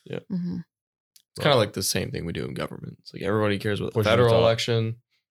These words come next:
Speaker 1: provincial, we care, but not as much.
Speaker 3: You say the same thing
Speaker 1: Municipal,
Speaker 3: about, yeah.
Speaker 1: no one votes.
Speaker 2: No one cares.
Speaker 3: Yeah.
Speaker 2: Yeah.
Speaker 3: You say the same thing about, like, court cases. Yeah, that was the decision, but it'll get appealed. It's going to the Supreme Court. Or
Speaker 1: Yeah,
Speaker 3: whatever. It's like,
Speaker 1: exactly.
Speaker 3: yeah, yeah, I'll, I'll worry about when it's big,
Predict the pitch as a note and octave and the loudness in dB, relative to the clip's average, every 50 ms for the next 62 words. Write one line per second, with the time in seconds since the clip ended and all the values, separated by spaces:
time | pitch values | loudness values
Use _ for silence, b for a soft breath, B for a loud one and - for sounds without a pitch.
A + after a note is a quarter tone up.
0 | _ _ _ - G#2+ A2 A2 G#2+ - - A2+ G#2+ G#2 G#2 G#2 G#2+ A2+ - - F#2+ | _ _ _ -4 0 0 0 2 2 2 2 2 2 2 0 -2 -4 -8 -10 -10
1 | G2 - - G#2 G2+ G2+ G2 - - - - - B2+ A#2+ A2+ A#2 A#2 A2+ A#2 - | -4 0 2 2 4 2 2 -2 -4 -6 -8 -6 -4 -2 0 0 0 0 -2 -4
2 | - - - - - A#2+ - C#3+ C3 A2 G#2+ A#2 A#2 A2+ A#2 A2+ A2 G#2+ G2+ G2 | -8 -10 -12 -10 -6 -2 2 2 4 4 6 4 4 4 4 4 4 2 0 0
3 | - - G#2+ F#2 F2+ F#2 - - - - F#3+ F3+ E3+ E3 D#3+ - - - F3+ - | -2 -2 -2 0 0 0 -2 -4 -4 -4 -2 -2 -2 -2 -4 -6 -8 -6 -4 -4
4 | - - - - - F#3+ - - - - A2+ G2 F2+ G2+ F#2+ F#2+ F#2+ F2+ F2+ E2+ | -4 -4 -4 -6 -8 -8 -6 -2 0 0 2 2 0 0 -2 -2 -2 -2 -2 -4
5 | E2 E2 - _ _ _ _ _ _ - - F2 C#2+ - D#2+ D#2 D#2 - - G#2 | -4 -6 -10 _ _ _ _ _ _ -6 -4 -4 -4 -6 -8 -10 -10 -10 -12 -12
6 | - _ _ _ _ _ _ _ - B2 A#2+ A2 G#2 G#2 G2+ D#2 E2+ F2+ - F#2+ | -14 _ _ _ _ _ _ _ 0 2 2 4 4 2 2 0 -2 -4 -6 -6
7 | E2+ D#2+ D#2+ D2+ D#2 E2 D#2 D#2+ D#2 D#2 E2 E2+ D#2+ D#2 D2+ C#2 C#2+ - - D2+ | -6 -6 -6 -8 -8 -8 -8 -8 -6 -6 -6 -6 -8 -8 -8 -10 -12 -12 -12 -12
8 | E2 D#2+ - - B1+ G#1+ - - - D2+ - B1+ B1+ C2 - - - - D2+ C#2 | -10 -10 -10 -12 -12 -12 -12 -12 -12 -12 -12 -12 -12 -12 -12 -12 -12 -12 -12 -14
9 | D#2+ - - D2+ - - - C3+ A#2+ - - - D2+ D2+ - - - - - - | -14 -14 -14 -14 -12 -8 -4 -2 -2 0 0 -2 -4 -6 -6 -8 -8 -10 -10 -10
10 | - - C2 A#1+ - - G1+ - _ _ _ - C#2 - _ - A2+ A2+ A#2 A#2 | -8 -10 -10 -10 -12 -16 -20 -20 _ _ _ -20 -20 -20 _ -4 -2 0 2 2
11 | A2 G#2 F#2+ F#2+ F#2+ F#2 E2+ E2 - - F2+ E2+ E2+ F2 - | 2 2 2 0 0 -2 -4 -6 -6 -4 -2 -2 -2 -4 -8